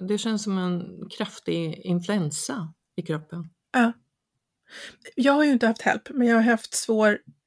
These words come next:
Speaker 2: eh, havandeskapsförgiftning. Och jag kan verkligen säga, det går inte s-, exakt med ord beskriva hur det var. Men, men det var verkligen så här en känsla av att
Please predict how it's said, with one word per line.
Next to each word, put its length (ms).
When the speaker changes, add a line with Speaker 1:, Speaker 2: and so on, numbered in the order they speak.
Speaker 2:
eh, 200
havandeskapsförgiftning. 840
Och 80
jag 120
kan 260
verkligen 240
säga, 140
det 100
går 160
inte 140
s-, 160
exakt 520
med 100
ord 200
beskriva 520
hur 100
det 60
var. 180
Men, 100
men 120
det 60
var 140
verkligen 240
så 100
här 80
en 120
känsla 380
av 80
att 100